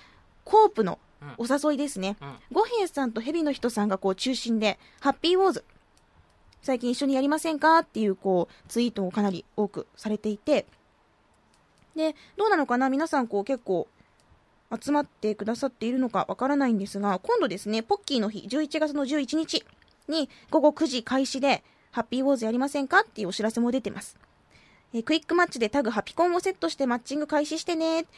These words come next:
Speaker 1: 午後九時開始、午後十一時終了を予定してます。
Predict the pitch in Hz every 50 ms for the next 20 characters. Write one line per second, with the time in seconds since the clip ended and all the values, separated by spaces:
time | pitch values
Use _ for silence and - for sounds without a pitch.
0 | - - - 247 302 320 285 277 269 - 311 277 254 254 233 - 233 247 254 233
1 | - 226 208 214 262 220 214 190 185 226 294 359 - 453 453 403 370 - 320 311
2 | 302 302 294 277 262 247 294 311 320 - - 339 359 370 392 -